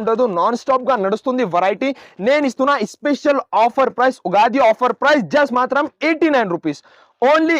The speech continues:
ఎయిటీ నైన్ రూపీస్ లో ప్యూర్ కాటన్ ఫైవ్ ఫిఫ్టీ కటింగ్ ఉన్న without blouse, just మాత్రం ఎయిటీ నైన్ రూపీస్ పడుతుంది. ఇంకా ఒకటి డైలీ యూజ్ లో వెయిట్‌లెస్ ఫ్యాబ్రిక్ ఈ వెరైటీ ఎక్కడైనా తీసుకో,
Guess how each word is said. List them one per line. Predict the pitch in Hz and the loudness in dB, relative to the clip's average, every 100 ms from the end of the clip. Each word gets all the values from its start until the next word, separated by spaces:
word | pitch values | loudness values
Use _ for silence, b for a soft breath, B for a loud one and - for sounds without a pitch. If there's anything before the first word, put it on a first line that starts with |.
| 233 | 0
ఎయిటీ | 254 254 294 | -2 -2 -2
నైన్ | 262 180 254 247 | -2 0 0 -2
రూపీస్ | 220 254 269 | -2 -4 0
లో | 285 - | -2 -2
ప్యూర్ | 233 294 302 - | -2 -2 -2 -2
కాటన్ | 214 214 269 285 | 0 0 0 -2
ఫైవ్ | - 233 285 | -2 0 0
ఫిఫ్టీ | 277 262 - | 0 -4 -4
కటింగ్ | 240 214 254 | -4 -2 0
ఉన్న | 247 277 | 0 -2
without | 170 175 254 262 | -2 -2 0 0
blouse, | 190 220 285 - B B - | 0 0 0 -2 B B -2
just | 294 285 | -2 0
మాత్రం | 247 247 277 269 - | -2 -2 -2 -4 -4
ఎయిటీ | 254 262 294 277 160 | -4 -4 -4 -4 -4
నైన్ | 175 240 | -4 -4
రూపీస్ | 214 185 240 - | -4 -6 -6 -6
పడుతుంది. | 170 156 135 - _ - | -6 -6 -8 -14 _ -16
ఇంకా | 190 254 | -4 0
ఒకటి | 240 247 226 | 0 0 -2
డైలీ | 170 175 202 240 | -2 0 0 0
యూజ్ | 247 240 226 | -2 -2 -2
లో | 247 139 | -2 -2
వెయిట్‌లెస్ | 175 214 254 277 - | -4 -2 -2 -2 -2
ఫ్యాబ్రిక్ | 220 208 208 170 _ _ _ _ _ _ _ _ _ _ _ _ _ _ - | -4 -2 -4 -6 _ _ _ _ _ _ _ _ _ _ _ _ _ _ -6
ఈ | 240 | -2
వెరైటీ | 214 175 196 247 | 0 0 0 0
ఎక్కడైనా | 269 - 262 269 269 | -4 -2 0 2 0
తీసుకో, | - 233 233 277 | -2 -4 -2 -2